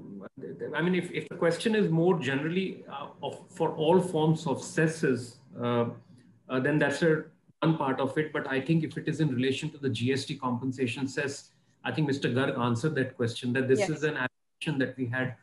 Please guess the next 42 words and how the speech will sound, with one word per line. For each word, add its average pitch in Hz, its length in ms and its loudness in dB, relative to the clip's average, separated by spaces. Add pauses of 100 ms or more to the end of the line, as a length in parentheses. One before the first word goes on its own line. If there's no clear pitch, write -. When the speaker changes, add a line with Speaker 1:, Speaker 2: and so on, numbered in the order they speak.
(300)
Speaker 1:
only 139 280 2
for 143 160 2
one 120 140 2
of 120 140 -2
the 123 60 0
years. 110 400 -2 (320)
But 147 100 0
I 151 160 2
think 208 140 6
the 208 80 8
C 165 320 4
A 202 80 6
G 208 160 6 (160)
comment, 170 420 2
as 160 520 0
I 139 200 0
understood 151 560 2
when 139 140 -4
I 143 100 -2
re-, 131 240 -4
read 127 220 -2
the 120 60 0
C 131 240 -2
A 135 40 2
G 143 140 -4
report, 135 360 -4
was 139 340 -4 (280)
not 156 280 2
necessarily 175 720 2
on 147 100 4
the 139 80 0
G 120 240 4
S 127 100 2
T 135 120 -6
compensation. 113 840 -2 (400)
It - 160 -6
was 185 440 4 (560)
in 180 100 8
general 175 260 8
about 156 260 4
the 156 60 4
cess, - 420 -8